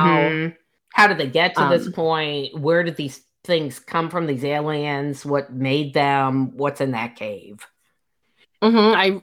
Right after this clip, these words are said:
Speaker 2: I really liked this author. This was my first book by this author, but
Speaker 1: Mine too.
Speaker 2: I, yeah, I liked it. And, um, I, I think she did. And I, I love the dual P O V because,
Speaker 1: Yeah.
Speaker 2: because he,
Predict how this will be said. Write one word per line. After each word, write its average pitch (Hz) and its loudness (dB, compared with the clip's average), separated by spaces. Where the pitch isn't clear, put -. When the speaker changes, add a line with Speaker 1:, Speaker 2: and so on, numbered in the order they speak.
Speaker 2:
I 190 4
really 254 4
liked 170 0
this 165 2
author. 160 2
This 156 -2
was 180 -4
my 165 0
first 156 -6
book 156 -4
by 143 -4
this 147 -4
author, 143 -4
but 143 -2
Speaker 1:
Mine 180 2
too. 196 4
Speaker 2:
I, 196 0
yeah, 262 4
I 180 4
liked 214 4
it. 247 6
And, 170 0
um, 151 -6
I, 180 2
I 185 -2
think 277 -4
she 214 -2
did. 196 0
And 185 2
I, 190 4
I 196 4
love 220 4
the 190 2
dual 160 2
P 165 0
O 147 2
V 143 -4
because, 139 -2
Speaker 1:
Yeah. 135 6
Speaker 2:
because 202 2
he, 190 -14